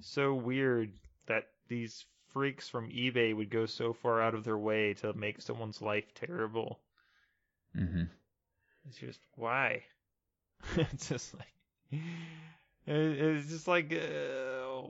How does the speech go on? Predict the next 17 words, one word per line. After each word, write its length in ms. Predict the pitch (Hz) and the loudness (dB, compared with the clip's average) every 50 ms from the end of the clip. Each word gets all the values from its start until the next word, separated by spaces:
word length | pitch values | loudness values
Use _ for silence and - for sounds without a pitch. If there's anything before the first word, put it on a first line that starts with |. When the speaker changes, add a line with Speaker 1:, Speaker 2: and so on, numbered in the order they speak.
| - | -8
Speaker 1:
what? 220 | - 151 165 185 175 | -4 -2 0 0 0
Uh, 1600 | 185 180 175 147 - - - 113 - - - - - 120 123 113 135 135 127 131 127 104 104 101 101 104 95 87 - - - 135 | 0 -2 -4 -6 -8 -12 -16 -18 -18 -18 -18 -18 -14 -14 -12 -12 -12 -12 -12 -12 -12 -12 -14 -14 -14 -16 -16 -16 -14 -10 -8 -8
I 40 | 117 - - | -8 -8 -8
<laughs> 120 | - - | -6 -4
don't 220 | 185 147 143 - 175 | -2 -2 -2 -4 -4
understand. 840 | 139 135 131 131 127 - - - 135 135 151 156 143 113 110 113 - - _ _ _ _ _ _ _ _ _ _ _ _ _ _ _ _ _ _ _ _ _ _ _ _ _ _ _ _ _ - - _ | -4 -2 -2 -2 -4 -4 -6 -6 -4 -4 -2 -4 -4 -6 -8 -10 -14 -18 _ _ _ _ _ _ _ _ _ _ _ _ _ _ _ _ _ _ _ _ _ _ _ _ _ _ _ _ _ -20 2 _
Speaker 2:
Well, 100 | - - | 10 10
Speaker 1:
I 20 | |
Speaker 2:
if 80 | 117 139 | 12 12
you 40 | 175 | 10
Speaker 1:
really 120 | 202 190 | 10 8
do 160 | 151 156 160 | 8 8 6
think 320 | 151 - 160 156 151 147 - | 6 6 4 2 2 4 6
the 120 | 143 135 | 6 6
whole 360 | 127 135 135 131 131 123 113 | 6 6 6 6 6 6 4
Craigslist 680 | 107 - - 123 127 120 117 - 120 113 - - - 120 | 2 2 4 4 4 4 4 2 2 2 2 0 0 2
ad 460 | 110 110 110 110 110 107 104 107 | 4 6 6 6 4 4 2 -2